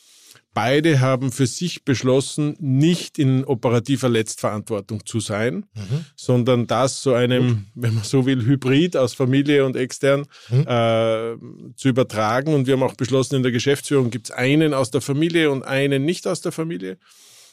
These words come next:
Speaker 1: um eine gewisse Nachhaltigkeit, Rationalität, ähm, in einem doch so großen Unternehmen zu haben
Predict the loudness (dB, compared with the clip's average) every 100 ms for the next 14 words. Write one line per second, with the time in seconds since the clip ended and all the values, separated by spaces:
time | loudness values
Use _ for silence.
0 | _ 0 2 4 4 2 0 0 2 4
1 | 4 2 -2 -2 0 -2 -2 -4 -4 0
2 | 0 0 -2 0 0 2 2 0 0 0
3 | 0 -4 _ -20 -20 -20 _ -4 0 2
4 | 2 2 -2 -6 -10 -14 -16 -18 -6 0
5 | 2 2 2 0 0 2 2 2 2 0
6 | 0 2 2 0 -2 -2 0 0 0 0
7 | -2 -4